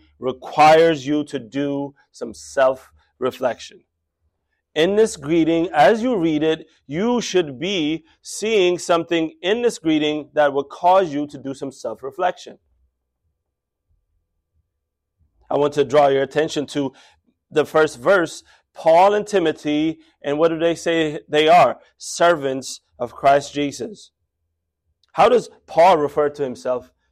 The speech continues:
and Timothy? What is Paul's self-reflection and self-perspective? Wha-,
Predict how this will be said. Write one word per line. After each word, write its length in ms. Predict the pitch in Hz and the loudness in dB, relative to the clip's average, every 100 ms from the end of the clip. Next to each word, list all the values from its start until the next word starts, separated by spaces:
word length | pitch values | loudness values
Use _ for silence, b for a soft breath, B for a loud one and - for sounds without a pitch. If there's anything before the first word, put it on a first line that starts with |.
| - | -14
and 120 | 127 | -8
Timothy? 400 | 151 143 123 - B | -6 -4 -6 -10 B
What 300 | - 196 277 | 0 4 6
is 340 | 240 202 175 - b b _ _ | 6 4 2 -6 b b _ _
Paul's 680 | - 160 160 139 135 - - _ _ _ _ | 0 6 6 6 0 -10 -20 _ _ _ _
self-reflection 1600 | - 151 143 135 - _ _ _ _ 139 - 135 135 - 127 110 _ _ | -6 0 0 0 -12 _ _ _ _ -8 -6 -4 -4 -6 -10 -10 _ _
and 120 | 135 | -14
self-perspective? 2000 | - 139 127 - _ _ _ _ _ _ _ _ _ - 151 - 160 - 247 - _ _ _ _ _ _ _ _ _ _ _ _ _ | -4 0 0 -4 _ _ _ _ _ _ _ _ _ -14 -14 -6 -6 -6 -12 -16 _ _ _ _ _ _ _ _ _ _ _ _ _
Wha-, 360 | 196 208 196 | -10 -8 -8